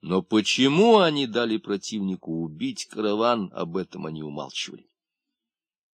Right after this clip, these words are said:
Корабли эскорта давно дремали в собственной спальне, а корабли П Q семнадцать, уже последние из каравана, гитлеровцы добивали в океане.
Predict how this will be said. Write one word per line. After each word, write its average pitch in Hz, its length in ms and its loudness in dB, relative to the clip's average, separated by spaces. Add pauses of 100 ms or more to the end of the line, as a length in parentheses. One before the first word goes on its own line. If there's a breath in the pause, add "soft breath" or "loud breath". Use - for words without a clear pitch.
(140)
Корабли 139 520 4
эскорта 107 560 2
давно 101 260 0
дремали 98 380 2
в 90 60 -6
собственной 90 480 -4
спальне, 117 520 -6 (1500)
а - 120 -8
корабли 98 340 4
П 110 160 4
Q 117 180 4
семнадцать, 117 880 2
уже - 140 -2
последние 113 760 0
из - 140 -6
каравана, 98 540 -2 (640)
гитлеровцы 98 720 -6
добивали 80 680 -6
в 69 80 -10
океане. 69 560 -12